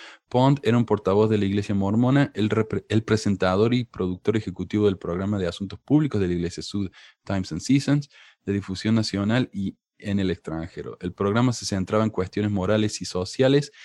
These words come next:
incluyendo el abuso infantil. Pond preparó a una niña de once años de edad y finalmente la fotografió desnuda y abusó sexualmente de ella a los trece años.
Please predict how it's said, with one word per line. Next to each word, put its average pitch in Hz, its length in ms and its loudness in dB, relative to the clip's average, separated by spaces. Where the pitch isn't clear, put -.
incluyendo 117 560 4
el 113 80 4
abuso 101 380 -2
infantil. 85 560 -6
Pond 131 360 0
preparó 110 440 2
a - 20 4
una 110 160 2
niña 107 300 4
de 101 80 0
once 104 220 -2
años 104 200 0
de 95 120 -2
edad 127 280 0
y 95 80 -8
finalmente 110 500 2
la 104 140 2
fotografió 95 600 -2
desnuda 113 640 0
y 110 140 -2
abusó 104 420 0
sexualmente 98 640 -4
de 90 160 -2
ella 104 160 -2
a - 20 -2
los 90 140 -8
trece 90 300 -10
años. - 360 -14